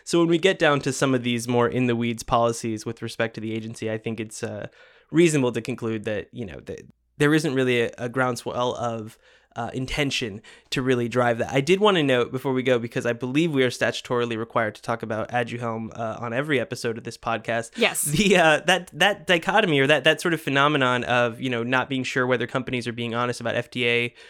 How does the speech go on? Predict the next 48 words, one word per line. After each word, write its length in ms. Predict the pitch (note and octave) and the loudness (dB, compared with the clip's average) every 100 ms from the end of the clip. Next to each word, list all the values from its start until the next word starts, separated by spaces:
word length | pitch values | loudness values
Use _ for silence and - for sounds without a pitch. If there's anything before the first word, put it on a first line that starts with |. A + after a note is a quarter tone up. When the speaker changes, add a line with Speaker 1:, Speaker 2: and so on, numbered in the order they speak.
| - _ | -20 _
Speaker 1:
uh, 160 | B2+ B2 | -2 0
interactions, 720 | C#3 C#3 C#3 E3 - A#2+ A#2 - - _ | 0 4 4 2 -4 -4 -6 -12 -20 _
you 80 | F#3 | -2
know, 80 | E3 | 0
we're 60 | |
talking 180 | D3+ F#3 | 2 4
about 100 | E3 | 6
all 60 | D3 | 6
the 100 | C3 | 4
negative 380 | B2+ F3+ A3 C#3 | 2 2 2 2
<laughs> 80 | |
aspects 260 | C#3+ D3 C3 | 0 0 0
of 80 | C3+ | 0
it, 100 | C3 | 2
but 100 | D3+ | 0
it 40 | |
kind 200 | - C4 | 0 -2
of 100 | F#4+ | -2
cuts 240 | - G3 - | 0 -2 2
the 100 | E3 | 4
other 140 | D#3 | 4
direction 420 | C#3 C3 - C3+ | 4 2 0 -6
too. 300 | B2+ - C#4 | -2 0 2
Throughout 480 | - D#3+ E3+ F#3+ - | 0 0 2 2 0
really 260 | F3 C4 C#3+ | -2 -2 -2
all 220 | A#2+ F#3+ | 0 0
of 100 | C3 | 0
twenty 240 | - C#3+ | -4 -2
nineteen 460 | C#3+ C3+ C3 D3 C#3+ | 0 -2 -2 -2 -2
and 100 | B2+ | -2
twenty 240 | C#3+ B2 | -4 -4
twenty, 460 | A#2 G#3 A#3 A#2+ - - - _ _ | -4 -2 -2 -4 -8 -14 -20 _ _
Biogen 720 | D3+ G#3+ F#3 B2 F#2+ A#2+ F#3 | 4 4 4 0 -4 -6 -6
was 300 | C3 C3+ C3 | -2 0 0
saying 320 | - C3+ B2+ C3 | 0 0 0 0
that 140 | B2 | -2
they 100 | C#3+ | 0
had 140 | C#3 | -2
had 240 | - B2 B2+ | 0 -2 -2
these 180 | C3 C3 | -4 -4
positive 540 | - B2+ C3 C3 B2+ | -2 0 0 0 0
interactions 500 | B2+ A#2+ F#3+ - B2+ | 0 2 0 -2 -6
with 120 | A#2+ | -6
the 120 | B2+ | -2
F 140 | A#2+ - | -4 -2
D 140 | A#2+ | -2
A 160 | E3+ C3+ | 2 2
about 360 | A2+ A2+ A2 | 2 -2 -2